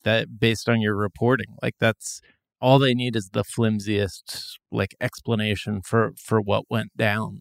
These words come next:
And, like, it's just, it's a very terrifying situation to be in, to, like, try and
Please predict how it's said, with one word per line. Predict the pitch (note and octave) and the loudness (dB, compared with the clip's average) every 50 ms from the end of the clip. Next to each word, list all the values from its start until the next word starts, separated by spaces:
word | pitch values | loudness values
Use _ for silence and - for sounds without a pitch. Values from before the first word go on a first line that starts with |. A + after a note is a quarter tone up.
| - | -10
And, | - C3 B2 A#2 | -8 -8 -6 -6
like, | A#2 A#2 - | -6 -6 -6
it's | A#2 G#2 - - - | -6 -6 -6 -10 -8
just, | - A#2 G#2 - - - - - - _ _ _ _ _ _ _ _ _ | -6 -6 -6 -6 -10 -16 -20 -20 -20 _ _ _ _ _ _ _ _ _
it's | - - | -10 -4
a | G2+ | 2
very | G2+ A#2+ C#3 C#3+ A#2+ - _ | 4 6 6 6 4 0 _
terrifying | - - - A#2 A#2+ B2 A2+ - A2+ A2 G#2+ G2+ | -10 -2 2 4 4 4 4 2 -2 -2 -2 -4
situation | F2 - A2 G#2 - - G#2+ G#2 G2+ F#2+ - G2+ | -6 -8 -8 -8 -6 -4 -2 -2 -2 -4 -4 -8
to | F#2+ F#2 | -8 -6
be | F2+ G2+ G2+ G2+ | -6 -4 -4 -4
in, | F#2 F#2+ G2 G2 - | -4 -6 -10 -16 -18
to, | - - G#2+ | -12 -8 -8
like, | A2 - _ | -8 -8 _
try | - - G2 G2 F#2+ | -8 -6 -4 -4 -2
and | G2 F#2+ F#2+ G2 F#2 | -4 -6 -8 -10 -14